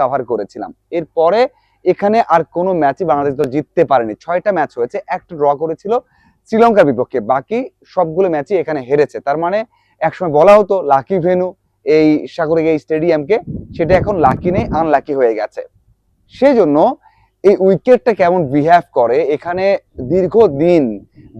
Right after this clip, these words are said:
বাজে খেলা বা খারাপ খেলা যে ধারণাটা, যেই ধারাটা সেখান থেকে বেরিয়ে আসতে হবে। এবং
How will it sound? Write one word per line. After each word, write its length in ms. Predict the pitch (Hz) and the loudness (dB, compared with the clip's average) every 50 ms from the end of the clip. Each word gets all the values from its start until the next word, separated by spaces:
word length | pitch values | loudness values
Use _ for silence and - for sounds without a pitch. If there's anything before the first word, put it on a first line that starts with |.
| 110 | 2
বাজে 280 | 165 165 175 170 208 208 170 - | 4 4 6 6 6 6 6 4
খেলা 200 | - 143 127 117 110 110 | 0 0 0 0 0 2
বা 60 | 131 131 - - - | 0 0 -2 -4 -6
খারাপ 240 | 143 180 196 190 - _ _ | -2 0 0 0 -2 _ _
খেলা 200 | - 185 185 190 185 160 | -6 -4 -2 -2 -2 0
যে 80 | 196 190 160 - - 92 - | 0 -2 -2 -4 -10 -16 -14
ধারণাটা, 600 | - 131 143 156 175 185 190 180 147 - 120 98 92 - _ _ _ _ _ _ - | -10 -6 -6 -4 -2 -2 -2 -2 -2 -4 -6 -6 -8 -10 _ _ _ _ _ _ -8
যেই 240 | 120 139 165 165 156 120 | -2 0 2 2 2 0
ধারাটা 340 | 113 147 185 226 196 156 139 110 107 - | -2 0 2 2 2 2 0 -4 -4 -6
সেখান 180 | - 151 175 175 | -4 -4 -4 -2
থেকে 140 | 156 180 151 131 | -2 -2 -2 0
বেরিয়ে 280 | 147 151 165 180 175 147 | 0 2 2 4 2 2
আসতে 180 | 131 - _ - 151 | 2 -2 _ -8 -6
হবে। 120 | 151 - - 160 | -4 -4 -4 -4
এবং 120 | 175 190 | -4 -4